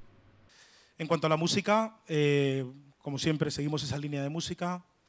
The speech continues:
como guía principal del festival y, sobre todo, como, como hemos dicho siempre,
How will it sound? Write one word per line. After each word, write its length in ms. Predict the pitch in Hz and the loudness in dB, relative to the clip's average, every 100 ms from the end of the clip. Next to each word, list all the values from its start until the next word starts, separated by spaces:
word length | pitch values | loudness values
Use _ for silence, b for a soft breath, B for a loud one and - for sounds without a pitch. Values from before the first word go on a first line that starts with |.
| _ - | _ -10
como 240 | 139 131 | -6 -2
guía 240 | 156 156 | 2 2
principal 480 | 143 143 135 135 147 | 2 -4 -6 -4 -4
del 140 | 139 131 | -4 -8
festival 560 | 127 - 139 160 185 b b b b | -12 -8 -4 -4 -4 b b b b
y, 100 | 170 | -4
sobre 260 | 165 156 156 | 2 4 4
todo, 280 | 180 190 190 | 4 2 0
como, 380 | 175 165 156 - | -2 0 -2 -4
como 160 | 160 | -2
hemos 200 | 175 170 | 0 0
dicho 200 | 175 - | -2 -4
siempre, 460 | 180 175 165 180 | -4 -2 0 -2